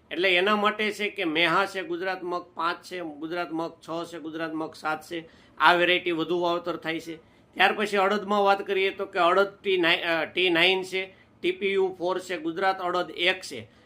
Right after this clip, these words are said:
આમાં પણ પીળો પચરંગીયો વધારે આવે છે. તો એમાં પણ ગુજરાત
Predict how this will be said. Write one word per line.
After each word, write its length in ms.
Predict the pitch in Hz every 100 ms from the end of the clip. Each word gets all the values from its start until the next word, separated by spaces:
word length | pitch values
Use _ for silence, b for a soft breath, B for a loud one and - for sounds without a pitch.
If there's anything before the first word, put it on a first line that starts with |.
| b
આમાં 260 | 143 185 220
પણ 180 | 220 214
પીળો 240 | 208 208
પચરંગીયો 540 | 202 202 196 196 196 165
વધારે 300 | 165 180 185
આવે 260 | 180 180
છે. 140 | 165 165 b b b -
તો 60 |
એમાં 380 | 170 170 208 214
પણ 160 | 220 208
ગુજરાત 500 | 180 180 214 214